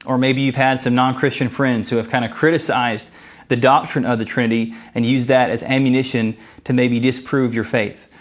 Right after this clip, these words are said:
Uh, I understand those struggles, so I'm, I'm hoping to give you a little bit more equipping tonight, maybe a few more tools,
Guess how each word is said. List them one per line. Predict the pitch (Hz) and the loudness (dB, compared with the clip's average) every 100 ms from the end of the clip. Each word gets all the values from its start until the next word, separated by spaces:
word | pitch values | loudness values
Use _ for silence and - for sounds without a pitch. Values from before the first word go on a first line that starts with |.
| - | -4
Uh, | - | 0
I | - | 4
understand | 156 160 - 147 143 123 117 | 4 2 0 0 2 0 0
those | 117 | -2
struggles, | - 151 123 101 - - | 0 0 0 -2 -8 -6
so | - | -2
I'm, | 123 | 0
I'm | 131 127 | 0 -2
hoping | - 190 185 131 | 0 0 2 0
to | |
give | 127 139 143 | 0 0 0
you | 139 117 | -2 0
a | |
little | 127 147 | 0 0
bit | 151 | 0
more | 143 135 135 | 2 0 0
equipping | - 156 143 143 | -2 -2 0 -2
tonight, | 127 143 135 131 - _ _ _ _ _ - | 0 0 0 -2 -10 _ _ _ _ _ -4
maybe | 143 151 | 0 0
a | |
few | 139 151 | 0 0
more | 147 139 | 0 0
tools, | 127 - 151 139 120 120 | -2 0 0 2 0 -4